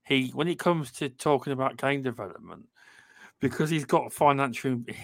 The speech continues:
he is actually an owner in, in the stu-, in a de-, in, in the indie development studio. He does actually know what to ask, and he was asking and running s-, circles around him, and this guy was coming up with nothing.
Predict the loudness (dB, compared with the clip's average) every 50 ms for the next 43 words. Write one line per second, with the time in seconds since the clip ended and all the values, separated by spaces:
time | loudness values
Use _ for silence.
0 | -16 -16 -14 -6 -2 0 2 2 0 -2 -4 -4 -4 -2 -2 -4 -6 -6 -4 -4
1 | -4 -2 0 0 0 0 -2 -4 -4 -4 -4 -4 -4 -4 -6 -8 -8 -8 -8 -6
2 | -4 -2 -2 -2 -4 -6 -6 -6 -4 -4 -6 -6 _ -6 -4 -4 -4 -4 -6 _
3 | -14 -12 -8 -8 -8 -8 -6 -6 -6 -4 -4 -4 -4 -4 -4 -4 -4 -4 -4 -6
4 | -8 -14 -14 -14 -10 -8 -8 -8 -6 -6 -8 -8 -8 -12 _ _ _ _ -20 -20
5 | -20 -20 -20 -20 -20 _ -4 -2 0 0 2 6 8 8 8 6 2 0 0 0
6 | 0 0 -4 -6 -2 -2 0 0 0 -2 -2 -2 -2 -2 -4 -4 -4 -4 0 2
7 | 2 2 0 -4 -10 -12 -12 -12 -14 _ -14 -6 -6 -4 -4 -4 -6 -4 -2 0
8 | 0 0 2 2 2 2 0 -4 -8 -6 -4 -4 -2 0 2 2 2 0 -2 -4
9 | -10 -18 _ _ -14 -12 -12 -12 -14 -14 -10 -4 2 4 4 4 4 2 -2 -2
10 | -2 -2 -2 -2 -4 -4 -6 -8 -10 -12 _ _ _ _ _ _ _ _ _ _
11 | _ 0 2 2 4 4 4 2 2 4 6 8 8 8 8 6 2 0 -2 -2
12 | -2 0 2 2 2 2 0 -2 -2 -4 -4 -2 -2 -2 -2 -2 -2 -4 -8 -12
13 | -12 -12